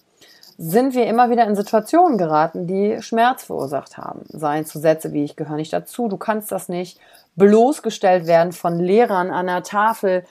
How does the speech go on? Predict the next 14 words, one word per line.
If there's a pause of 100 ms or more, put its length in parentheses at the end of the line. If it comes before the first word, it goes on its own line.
(280)
bloßgestellt
werden
von (120)
Eltern,
vor
Freunden
oder
vor
Freunden
untereinander, (300)
betrogen
oder
belogen
werden.